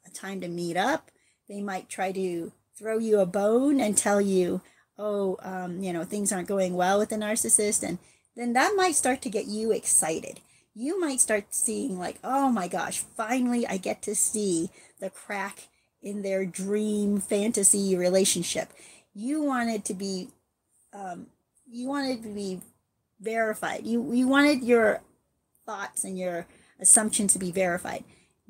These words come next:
So you might get all excited to meet up with the n-, the new supply, to exchange stories, right? You're thinking, "Oh, we're,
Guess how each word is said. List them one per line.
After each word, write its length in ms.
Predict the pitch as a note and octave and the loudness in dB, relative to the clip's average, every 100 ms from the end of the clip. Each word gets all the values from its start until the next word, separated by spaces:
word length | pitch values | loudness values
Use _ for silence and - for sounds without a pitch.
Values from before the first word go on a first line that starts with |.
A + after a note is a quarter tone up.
| G#3 | -10
So 220 | - A#3+ | -2 2
you 200 | A#3+ B3+ | 4 4
might 220 | C#4+ D#4+ | 4 2
get 160 | - - | 0 0
all 220 | - A3+ | 2 4
excited 580 | A3+ - G3+ F#3+ F#3+ F3+ | 4 4 4 4 2 0
to 340 | - - - | -4 -6 -8
meet 200 | G3 G3+ | -4 -2
up 100 | G3+ | -2
with 120 | A3+ F#3+ | -4 -6
the 60 | |
n-, 160 | F3+ E3+ - | -6 -8 -12
the 160 | G#3+ F#3 | -10 -6
new 200 | G3 G#3+ | -4 0
supply, 520 | A#3+ - F3+ F3 F#3+ - _ - | 0 0 -6 -6 -8 -10 _ -2
to 80 | G#3+ | -2
exchange 560 | - - A#3+ A#3+ A3+ | 0 2 4 6 4
stories, 640 | - G#3 G#3 G3 F3 F3 - | 2 2 2 0 -2 -4 -2
right? 280 | F3 G3+ F#3 | 0 0 0
You're 160 | G3 | -2
thinking, 380 | G3 A#3 A3+ G#3 | -2 -4 -4 -6
"Oh, 320 | G3+ A3+ A3 | -4 -2 -2
we're, 320 | G3 G3+ G#3+ | 0 2 0